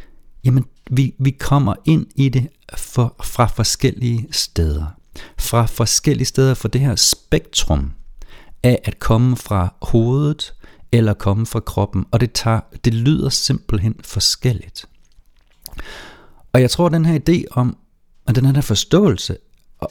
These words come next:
øh, om, at det her, det er bare et spektrum, og der er ikke nogen forkerte steder, og der er ikke nogen rigtige steder at være på det her spektrum. Og det betyder også, at hvis du bliver spurgt om, "Hvad har du lyst til?"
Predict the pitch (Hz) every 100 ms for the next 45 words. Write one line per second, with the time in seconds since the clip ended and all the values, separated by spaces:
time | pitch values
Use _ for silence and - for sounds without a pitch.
0 | _ 117 107 - 131 - 117 - - 135
1 | 139 123 131 123 131 - - - 147 -
2 | - 82 - 113 120 139 156 147 - -
3 | - - 180 - - 104 95 107 110 117
4 | 131 120 - 147 - 90 - - 95 104
5 | 82 87 135 160 - 80 76 - 76 -
6 | - - 110 135 180 151 143 - - -
7 | - - _ - - 120 113 - _ _
8 | - 123 117 - 127 117 104 - 175 139
9 | 110 110 - - - 87 82 87 135 120
10 | 71 71 104 - - 90